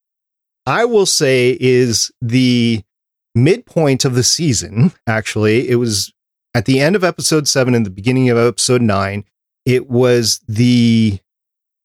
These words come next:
robbery of the Cash Advance store. I think it was Cash Advance store, whatever that was. And it was the street gunfight and the car chase after the Cash Advance robbery.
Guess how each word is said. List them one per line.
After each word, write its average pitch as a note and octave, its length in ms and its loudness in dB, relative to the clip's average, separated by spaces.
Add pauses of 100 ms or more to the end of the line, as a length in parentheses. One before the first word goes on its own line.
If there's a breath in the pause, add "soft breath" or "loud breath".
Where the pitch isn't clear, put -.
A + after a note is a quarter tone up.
(160)
robbery G#2+ 880 -2 (300)
of B2 160 0
the A2 80 -4
Cash B2 340 -4
Advance A2+ 460 -2
store. D#3 580 -2 (400)
I A#2 60 0
think D3+ 200 -2
it F3+ 60 -2
was D3+ 140 -4
Cash C#3+ 280 -2
Advance D3+ 360 -2
store, D3+ 240 0
whatever B2+ 280 2
that C#3 160 2
was. D3 360 0 (320 soft breath)
And C#3+ 80 2
it C#3+ 100 -2
was C3 280 0
the B2+ 500 0
street D#3 600 -2
gunfight A2+ 1040 -2
and A2+ 220 0
the G#2 60 -2
car A#2 340 -4
chase - 560 -4 (320)
after A#2 340 -2
the G2+ 120 -2
Cash G2+ 360 -6
Advance G2 480 -4
robbery. F#2+ 520 -6